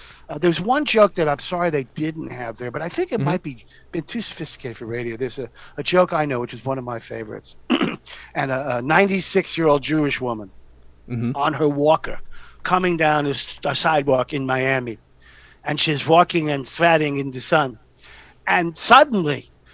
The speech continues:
Speaker 1: a flasher jumps out from the bushes, opens his coat like that, and stands there,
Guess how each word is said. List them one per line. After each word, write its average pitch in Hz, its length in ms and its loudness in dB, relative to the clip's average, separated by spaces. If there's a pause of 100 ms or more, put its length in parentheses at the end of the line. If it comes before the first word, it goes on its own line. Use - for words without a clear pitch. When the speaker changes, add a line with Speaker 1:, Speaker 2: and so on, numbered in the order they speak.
(640)
Speaker 1:
a 214 140 8
flasher 208 800 6
jumps 190 500 6
out 208 240 8
from 160 220 -2
the 151 100 6
bushes, 151 560 2 (400)
opens 269 480 8
his 165 160 0
coat - 440 4
like 156 280 0
that, - 400 2 (800)
and 214 260 4
stands 262 520 4
there, 151 240 6